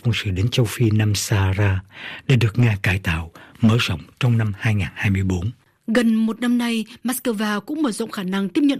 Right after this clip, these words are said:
Speaker 2: của những địa điểm quân sự mà Nga kiểm soát ở Libya để phục vụ hoạt động của lực lượng Afrika Korps, được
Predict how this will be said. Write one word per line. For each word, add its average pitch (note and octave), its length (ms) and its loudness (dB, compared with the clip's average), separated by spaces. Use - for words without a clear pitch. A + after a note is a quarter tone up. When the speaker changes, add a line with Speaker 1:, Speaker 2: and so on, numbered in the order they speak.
Speaker 2:
của G3 180 -4
những G#3+ 240 -4
địa C4 80 -4
điểm G#3+ 240 -2
quân G#3 160 -2
sự B3 260 -2
mà F#3+ 160 -2
Nga F#3+ 260 0
kiểm G3 200 -4
soát C4+ 240 -4
ở G#3 120 -2
Libya F#3+ 540 0
để A3 180 4
phục F3+ 220 -4
vụ A#3 160 -2
hoạt G3 160 -4
động G#3+ 160 -2
của - 140 -2
lực F#3+ 180 -2
lượng G#3 180 2
Afrika G3+ 520 -2
Korps, F#3+ 460 0
được A3+ 180 2